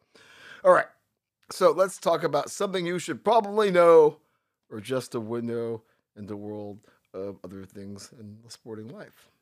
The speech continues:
Well, we know this week,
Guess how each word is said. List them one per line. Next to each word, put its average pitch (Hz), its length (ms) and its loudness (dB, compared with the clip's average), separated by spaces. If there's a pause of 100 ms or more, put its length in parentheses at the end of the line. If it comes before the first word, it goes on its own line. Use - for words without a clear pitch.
(1300)
Well, - 340 -4 (1120)
we 107 80 -14
know 147 460 2 (120)
this 120 180 -14
week, 151 460 -8